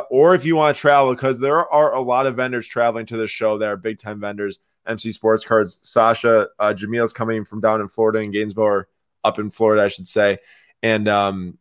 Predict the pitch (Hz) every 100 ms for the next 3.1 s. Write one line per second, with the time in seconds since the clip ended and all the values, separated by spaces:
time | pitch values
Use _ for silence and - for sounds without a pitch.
0 | - 123 120 120 113 107 107 104 107 107
1 | 98 90 107 107 101 98 104 98 110 110
2 | 107 - 98 90 - 135 131 123 127 123